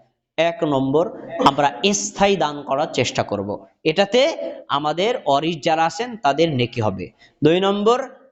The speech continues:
আমরা নিজেরা কোরআন হাদিসের ইলম অর্জন করে আমল করব, সম্ভবত যতটুকু সম্ভব প্রচার করব। তিন নম্বর, ওয়ারিস যারা আছে, আমাদের উত্তরাধিকারী, আমাদের ছেলে মেয়ে, আমাদের নাতি নাতকুর, তাদের ব্যাপারে সর্বোচ্চ সতর্ক থাকতে হবে। ওরা যেন ধর্মের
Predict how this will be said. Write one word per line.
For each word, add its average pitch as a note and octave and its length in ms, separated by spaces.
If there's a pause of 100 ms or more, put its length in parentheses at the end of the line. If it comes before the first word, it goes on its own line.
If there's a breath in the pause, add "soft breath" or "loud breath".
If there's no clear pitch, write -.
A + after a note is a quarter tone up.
আমরা D#3 180 (120)
নিজেরা D#3+ 300 (120)
কোরআন D#3 320
হাদিসের D3 320 (180)
ইলম G3+ 180 (180)
অর্জন D3 260 (100)
করে C#3 120 (140)
আমল E3+ 200 (120)
করব, G#3 200 (200)
সম্ভবত D3 460 (140)
যতটুকু C#3+ 360 (100)
সম্ভব F3 280 (100)
প্রচার F#3 240 (100)
করব। A#2+ 180 (460 soft breath)
তিন A#3+ 140 (120)
নম্বর, C4 320 (400)
ওয়ারিস A3 400 (100)
যারা G#3 240
আছে, F3 180
আমাদের E3+ 260
উত্তরাধিকারী, E3 640
আমাদের C#3+ 200 (100)
ছেলে D#3 280
মেয়ে, D3 160
আমাদের C#3+ 260
নাতি C#3+ 220
নাতকুর, C#3 260 (100)
তাদের C#3+ 280
ব্যাপারে C3+ 240 (120)
সর্বোচ্চ G4 600 (140)
সতর্ক G3 260 (120)
থাকতে E3 280
হবে। F#3+ 180 (500 loud breath)
ওরা E3+ 160 (100)
যেন D#3+ 120 (160)
ধর্মের F3+ 400